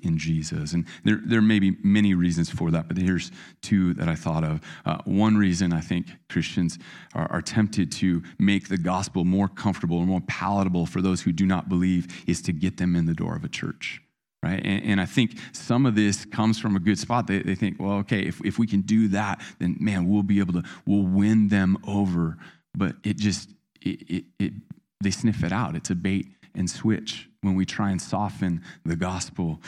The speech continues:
The other reason, I actually think this one is far worse, that we may want to soften the gospel is actually for our own comfort. Right? We don't wanna mess up the good thing that we have going. We don't want people to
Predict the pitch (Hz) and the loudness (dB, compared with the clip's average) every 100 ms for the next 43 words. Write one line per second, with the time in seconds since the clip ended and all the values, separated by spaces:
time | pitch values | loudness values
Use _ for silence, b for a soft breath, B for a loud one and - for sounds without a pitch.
0 | B B 107 127 120 104 101 104 98 104 | B B 4 6 4 4 4 2 2 0
1 | 104 101 95 107 - 95 87 - 98 92 | -2 -2 0 0 0 0 -2 -2 0 0
2 | 95 104 87 - - B B 80 95 92 | 2 2 0 -4 -16 B B 0 2 4
3 | 95 95 - 90 - 87 90 87 85 90 | 2 0 -2 -6 -4 -4 0 0 0 -2
4 | 90 87 85 - 101 - - 82 80 B | -2 -2 -2 -2 -6 -6 -2 -2 -4 B
5 | B - 85 80 90 87 85 - 73 - | B -4 -2 -2 0 0 -2 -4 -6 -6
6 | - - _ _ _ _ _ - 87 92 | -8 -10 _ _ _ _ _ -6 -2 0
7 | 98 90 87 90 87 - 95 - - 80 | 0 0 2 2 0 -2 -4 -4 -6 -2
8 | 95 80 - 87 85 82 - 85 85 80 | -2 0 0 0 0 -2 -2 0 0 -2
9 | 82 80 - b - 80 80 80 80 95 | -4 -6 -10 b -4 -2 0 0 2 0
10 | 90 - - 98 95 82 - 92 | 0 -4 -2 -2 -2 -4 -2 -2